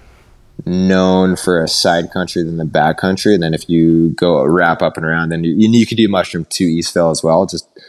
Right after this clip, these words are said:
when you're young and you're, you know, seventeen, eighteen, and you're just figuring it out, um, we were just kinda winging it per se. So definitely lots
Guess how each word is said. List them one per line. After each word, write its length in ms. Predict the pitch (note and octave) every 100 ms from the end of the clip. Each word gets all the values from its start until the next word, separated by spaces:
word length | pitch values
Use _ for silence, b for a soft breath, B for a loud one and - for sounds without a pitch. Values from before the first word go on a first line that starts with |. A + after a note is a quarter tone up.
| B B B
when 140 | - F#2+
you're 120 | F#2
young 600 | F2 G2 G2 G2 G2 G2
and 80 | F2+
you're, 160 | E2+ E2+
you 80 | -
know, 60 | E2
seventeen, 520 | - F#2+ F2 D#2 E2+
eighteen, 480 | E2 D2 - F2 E2+
and 140 | E2
you're 100 | E2
just 240 | E2 E2 -
figuring 380 | E2+ D#2 D#2+
it 80 | D#2
out, 380 | E2 E2 D#2+ - B B B _ -
um, 500 | - F2 E2 D#2 D2+
we 80 | F#2
were 80 | F2+
just 180 | D#2+ -
kinda 180 | E2+ D2+
winging 300 | D#2 D#2+ G2
it 160 | -
per 140 | - F#2
se. 320 | - G#2+ B2+ A#2+ C3
So 580 | - G2+ G2 F#2 F2+ B B B B B B _
definitely 360 | - A#2 C3 B2
lots 640 | G2 G2+ F2+ F2+ F#2+ -